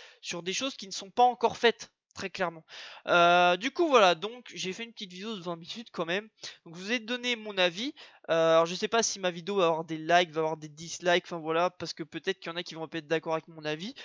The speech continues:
En tout cas, voilà, je tenais à vous donner ma part, euh, d'avis là-dessus. Et je pense que du coup, je ferai des petites vidéos comme ça sur des licences qui m'intéressent,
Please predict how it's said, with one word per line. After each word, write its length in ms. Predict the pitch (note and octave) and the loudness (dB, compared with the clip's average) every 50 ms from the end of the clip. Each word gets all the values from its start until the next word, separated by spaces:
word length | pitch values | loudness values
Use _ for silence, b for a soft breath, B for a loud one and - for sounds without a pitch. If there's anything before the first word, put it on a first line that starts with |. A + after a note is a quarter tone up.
| B B | B B
En 60 | E3+ | -12
tout 100 | D#3+ - | -12 -2
cas, 100 | - A#3 | 0 2
voilà, 140 | A#3 G3+ G3 | 2 2 0
je 80 | F3+ - | -2 -2
tenais 180 | - F3+ F#3 | -4 -2 0
à 60 | F#3+ F#3 | 0 0
vous 140 | F3 F#3 | -2 -4
donner 260 | E3+ F3+ F#3 F3+ F#3 F#3 | -8 -8 -6 -6 -4 0
ma 160 | F3+ F3 F3 | 0 0 0
part, 440 | - _ G3+ G#3 G#3+ G#3+ G3 F#3 E3 | 2 _ 8 10 10 10 8 6 4
euh, 220 | E3+ E3 E3 E3 | 2 2 2 0
d'avis 320 | D#3 D#3+ E3+ E3 E3 F3+ | 0 0 0 0 0 -2
là-dessus. 480 | E3+ E3 D#3+ E3 - - - A#3+ C4+ B B B B B B B B - | -2 -2 -2 0 -2 -6 -6 -6 -8 B B B B B B B B -6
Et 80 | F3 | -6
je 80 | E3+ - | -4 2
pense 240 | - C#4+ E4 - - | 2 2 2 2 -2
que 80 | C4+ | -6
du 160 | A3+ G3 A3 | -6 -6 -10
coup, 160 | - - E4+ E4 | -6 -4 -4 -4
je 60 | - | -4
ferai 160 | - - B3 | -2 0 0
des 100 | A#3 A#3 | 0 0
petites 360 | - _ _ - E4 D#4+ C#4 D4+ | -4 _ _ -6 -6 -4 -4 -6
vidéos 320 | C4 A#3+ G#3+ C4+ D4+ D4 | -8 -6 -4 -4 -4 2
comme 200 | - B3+ A3+ A3 | 2 2 2 2
ça 220 | - C#4 C#4 C#4+ | 2 2 2 2
sur 180 | - - A#3+ G3+ | 2 -2 -6 -4
des 120 | F3+ G#3 | -4 -4
licences 420 | G3+ G#3+ G#3 - C4 C4 C4 - - | -6 -4 -6 -6 -6 -4 -4 -6 -8
qui 180 | - - F#3 | -10 -12 -8
m'intéressent, 720 | F#3+ G3 G#3+ A3 - - G#3 F3 E3 F#3+ G#3 - - - | 0 0 0 0 2 -2 0 0 2 0 0 -2 -8 -12